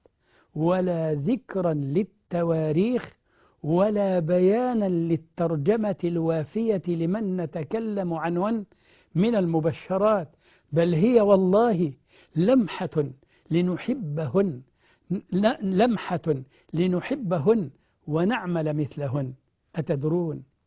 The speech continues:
أتدرين أختاه عمن نتكلم الليلة؟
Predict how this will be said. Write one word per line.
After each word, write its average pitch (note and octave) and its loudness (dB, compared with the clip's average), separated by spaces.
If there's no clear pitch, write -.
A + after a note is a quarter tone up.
أتدرين F3+ -4
أختاه D#3+ -8
عمن F3 -2
نتكلم E3+ -6
الليلة؟ F#3 2